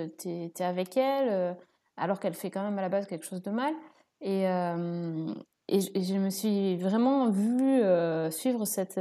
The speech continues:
cette fille, euh, ah, j'étais là, il faut qu'elle, faut qu'elle se, faut qu'elle s'en sorte, faut qu'elle s'en sorte. Euh, c'était, euh, non, j'ai, j'ai vraiment, j'ai vraiment bien aimé, hein.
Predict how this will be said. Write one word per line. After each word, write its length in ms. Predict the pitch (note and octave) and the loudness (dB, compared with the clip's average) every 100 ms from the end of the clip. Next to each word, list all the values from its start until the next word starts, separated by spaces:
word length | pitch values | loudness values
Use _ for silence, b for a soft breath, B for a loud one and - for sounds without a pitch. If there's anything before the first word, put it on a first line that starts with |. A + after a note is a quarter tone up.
| F3+ F3+ | 0 0
cette 240 | - F3 | -2 -4
fille, 300 | - C4 A#3+ | 0 2 4
euh, 200 | F#3 E3+ F#3 _ _ _ _ _ _ _ | 2 0 -6 _ _ _ _ _ _ _
ah, 140 | - A3+ | -4 0
j'étais 220 | A3 G#3 | 2 2
là, 200 | - - | -2 -2
il 120 | - | -2
faut 120 | A3+ | 0
qu'elle, 260 | A#3+ G#3+ G3 | 2 4 4
faut 140 | G3 A3+ | 2 2
qu'elle 160 | A#3 | 2
se, 360 | A#3 - G#3 G3+ | 2 4 4 4
faut 160 | - | 2
qu'elle 120 | A#3 A3+ | 2 2
s'en 140 | A#3 | 2
sorte, 220 | A#3 A#3 | 0 -2
faut 120 | - | -2
qu'elle 140 | G#3+ G#3+ | 0 0
s'en 140 | G#3 | 2
sorte. 320 | G#3 A#3 - | 2 2 0
Euh, 160 | F#3+ F3+ | 0 0
c'était, 520 | F#3 - F#3+ F#3+ G3 | -2 -2 0 2 2
euh, 140 | F#3+ F#3+ | 0 0
non, 200 | G3 A3 | 2 2
j'ai, 200 | G#3+ F#3 | 2 2
j'ai 140 | G3 A3 | 4 8
vraiment, 240 | C#4+ D#4 - | 10 10 8
j'ai 140 | G#3+ G#3+ | 4 6
vraiment 260 | B3+ D#4+ | 6 8
bien 240 | D4+ C#4 A#3+ | 8 8 6
aimé, 160 | G#3+ | 2
hein. 140 | F#3 | -2